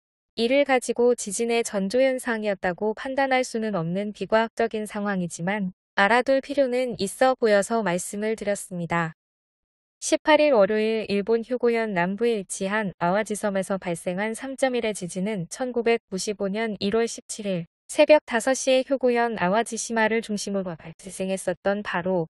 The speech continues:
북한신 아와지 대지진이 발생한 지역 인근입니다. 한신 아와지대 지진은 일본이 천구백사십오 년 패전 후 겪은 재해 중 가장 큰 피해를 입었던 지진이었습니다.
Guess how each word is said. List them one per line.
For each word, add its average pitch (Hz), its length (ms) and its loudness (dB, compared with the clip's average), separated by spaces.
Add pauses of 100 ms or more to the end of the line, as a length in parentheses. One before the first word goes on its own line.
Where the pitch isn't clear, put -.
북한신 226 560 -4
아와지 185 460 0
대지진이 196 600 -4
발생한 214 560 -2
지역 196 320 0
인근입니다. 165 680 -4 (880)
한신 302 380 0
아와지대 254 500 2
지진은 196 560 -4 (100)
일본이 202 480 -2
천구백사십오 277 920 0
년 214 280 -2
패전 294 340 2
후 285 80 2
겪은 233 400 -2
재해 185 340 -2
중 214 300 -8
가장 214 440 -2
큰 262 240 -6
피해를 294 440 4
입었던 214 480 0
지진이었습니다. 175 1120 -4